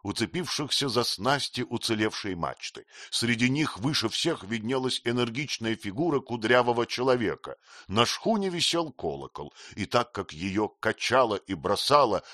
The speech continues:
словно какое-нибудь живое беснующееся существо, колокол не переставал звонить. Ветер приносил нам этот точно похоронный звон по несчастным, цеплявшимся ещё за жизнь людям.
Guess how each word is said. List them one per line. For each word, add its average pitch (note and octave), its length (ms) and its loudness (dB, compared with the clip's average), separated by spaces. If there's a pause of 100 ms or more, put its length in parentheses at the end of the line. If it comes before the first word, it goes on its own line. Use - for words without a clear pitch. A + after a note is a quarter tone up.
словно A2 440 0
какое-нибудь B2+ 640 -2
живое B2+ 440 0
беснующееся G#2+ 1040 -4
существо, G#2+ 920 2 (360)
колокол E3 680 6
не D#3+ 160 0
переставал D3+ 840 6
звонить. F#2 760 -2 (440)
Ветер A2+ 580 2
приносил A#2 580 2
нам A2 220 4
этот A#2+ 420 0
точно C#3 580 0
похоронный C#3 800 2
звон B2 480 0
по G2+ 120 -4
несчастным, G#2 920 -2 (240)
цеплявшимся C3 920 4
ещё C3 420 0
за B2 180 4
жизнь G#2+ 480 0
людям. C2 540 -8